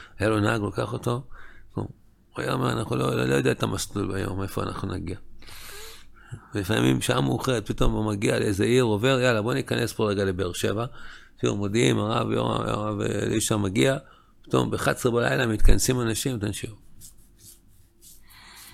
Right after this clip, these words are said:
הייתי עושה פה, מארגן פה ימי עיון, גם עדיין מארגנים ימי עיון לקראת החגים וזה, תמיד הייתי רושם אותו בסוף, אחת עשרה וחצי, אמרתי, "תרשום אותי אחת עשרה וחצי."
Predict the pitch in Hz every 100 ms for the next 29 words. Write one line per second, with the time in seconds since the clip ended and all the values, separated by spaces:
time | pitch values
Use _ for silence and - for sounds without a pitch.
0 | - - - - - - - - 104 113
1 | 110 123 - 110 101 98 98 95 113 104
2 | 95 92 107 107 117 104 110 147 135 139
3 | 151 110 104 98 117 127 110 113 110 110
4 | 107 92 - - - - 120 104 95 120
5 | 147 160 - - - - - - - -
6 | - 135 131 127 120 120 123 107 98 92
7 | - 92 - 135 - 107 95 127 - 170
8 | 151 - 139 139 - 110 131 110 117 127
9 | - 110 98 - -